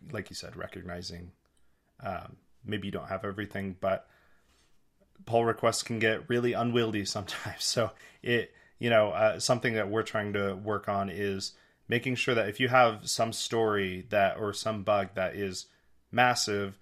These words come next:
uh, it could probably be broken down into smaller, less complex parts, um, just for sanity's sake, both for P Rs and for U X and everything, or sorry,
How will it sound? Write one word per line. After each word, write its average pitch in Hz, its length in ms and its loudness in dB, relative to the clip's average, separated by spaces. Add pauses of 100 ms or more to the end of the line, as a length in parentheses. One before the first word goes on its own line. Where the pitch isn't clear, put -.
(420)
uh, 110 160 2
it 110 120 -6
could - 160 -8
probably 107 440 2
be 98 140 -6
broken 98 380 -4
down 95 240 -2
into 95 560 -8
smaller, 95 640 -4 (120)
less 107 220 0
complex 98 560 -8
parts, - 560 -6 (400)
um, 92 440 -8 (800)
just - 360 -6
for 104 220 -6
sanity's 101 580 0
sake, 101 400 -4
both 98 220 -6
for 95 100 -8
P 101 260 -8
Rs 110 440 8
and 95 320 -8
for 92 320 -8
U 101 320 -2
X 110 240 4
and 107 80 -6
everything, 101 360 -4
or 113 140 2
sorry, 95 300 -2